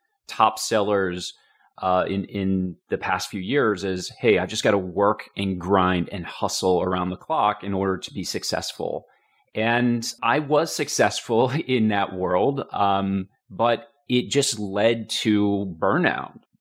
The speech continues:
having to do it month over month, every single quarter, every single year. I had health issues. I had physical health issues. In my early thirties, I had an idiopathic stroke, idiopathic meaning there's no known cause for it.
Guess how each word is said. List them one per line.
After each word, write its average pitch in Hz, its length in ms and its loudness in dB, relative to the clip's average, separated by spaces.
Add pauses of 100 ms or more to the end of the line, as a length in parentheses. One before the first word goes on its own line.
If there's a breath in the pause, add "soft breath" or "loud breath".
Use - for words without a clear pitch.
(100)
having 131 400 0
to 113 100 -10
do 117 280 2
it 90 240 0
month 95 500 2 (500)
over 101 200 -2
month, 90 360 -2 (240)
every 107 340 0
single 101 300 0
quarter, 92 400 -6
every 104 220 0
single 95 360 0
year. 98 540 -2 (600 soft breath)
I 104 420 -2 (180)
had 113 340 -2
health 131 380 0
issues. 180 280 -2
I 98 60 2
had 98 180 -4
physical 123 360 0
health 95 260 0
issues. - 460 -10
In 87 60 -4
my 87 120 -2
early 110 320 2
thirties, 107 460 0
I 87 100 0
had 92 240 2
an 95 160 -2 (180)
idiopathic 113 720 0
stroke, 101 460 2 (100)
idiopathic 101 680 -2
meaning 95 320 2
there's 92 240 -2
no 101 240 0
known 101 260 2
cause 151 400 0
for - 300 -12
it. - 100 -16